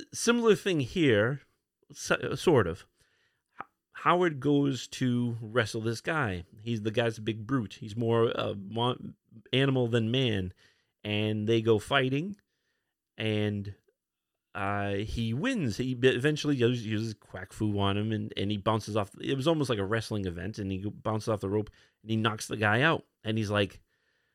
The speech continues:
um, "I win ten thousand dollars." It says, "Any man that can beat the Crusher here will win ten thousand dollars."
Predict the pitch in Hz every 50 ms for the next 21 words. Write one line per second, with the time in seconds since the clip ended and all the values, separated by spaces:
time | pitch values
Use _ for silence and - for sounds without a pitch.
0 | _ _ _ - 101 104 101 101 101 101 101 98 98 95 - - - 131 151 151
1 | 143 156 151 143 - 143 143 139 143 147 151 147 156 165 180 190 170 135 120 -
2 | 139 127 120 117 - 123 151 170 170 160 160 165 165 156 151 143 - 143 127 120
3 | 123 139 147 156 143 - - 131 110 - - - 156 147 - 160 139 120 139 131
4 | 135 151 160 156 135 120 123 120 131 135 131 123 - 127 127 131 123 127 123 123
5 | 123 139 139 160 165 151 117 98